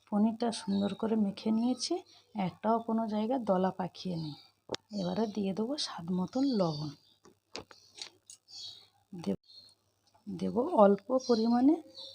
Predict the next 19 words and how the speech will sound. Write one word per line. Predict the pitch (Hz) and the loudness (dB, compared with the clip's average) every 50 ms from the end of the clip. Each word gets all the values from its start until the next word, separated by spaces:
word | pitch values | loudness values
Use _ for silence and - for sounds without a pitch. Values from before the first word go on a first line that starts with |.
| - _ _ _ - 269 254 | -20 _ _ _ -10 -8 -2
জিরের | - 262 247 262 262 247 208 | 0 0 4 4 2 2 2
গুঁড়ো, | - 208 196 214 247 - - - | 2 2 2 2 0 -2 -4 -2
চায়ের | 233 220 233 262 262 - - | 0 2 2 0 0 0 2
চামচে, | 277 269 269 285 285 285 285 320 320 262 214 214 | 6 6 8 8 6 6 2 -2 -6 -4 0 0
বড় | 208 208 220 220 - | 0 0 0 -2 -4
চামচে | 247 240 254 262 269 - - 349 370 - - - - - - - - _ | -4 -2 -2 -2 -2 -2 -4 -6 -6 -6 -14 -16 -18 -20 -20 -20 -18 _
চার | - 220 214 262 277 277 254 | -4 -2 -2 -2 -4 -4 -4
ভাগের | 262 302 311 - - 359 - - - 208 180 | -4 -4 -4 -4 -10 -16 -16 -6 0 0 0
এক | 170 - - - | 0 0 -6 -12
ভাগ | - - - - - - _ _ _ - 190 | -12 -12 -12 -14 -18 -20 _ _ _ -16 -10
জিরের | 170 190 196 175 175 170 175 170 | -8 -6 -6 -6 -8 -10 -12 -10
গুঁড়ো | 175 180 202 190 196 | -10 -10 -8 -8 -8
দিলাম। | 214 220 214 - 359 - - - _ _ _ - - - _ _ _ _ _ - - - - _ _ _ _ _ _ _ 226 | -6 -6 -6 -8 -8 -10 -14 -16 _ _ _ -20 -20 -20 _ _ _ _ _ -20 -20 -20 -20 _ _ _ _ _ _ _ -2
এবার | 220 214 214 196 | 0 0 0 2
দিয়ে | 202 202 196 196 | 0 -2 0 0
দেবো | 208 226 269 311 302 220 | 0 0 0 0 0 0
অল্প | 190 185 180 - 233 214 - | 0 -2 -2 -2 -2 -2 -2
পরিমাণে | - 208 208 196 226 226 240 269 285 277 214 | -4 -4 -2 -2 0 2 4 6 6 6 6
ময়দা। | 180 160 151 160 160 - - | 4 2 0 -4 -8 -12 -12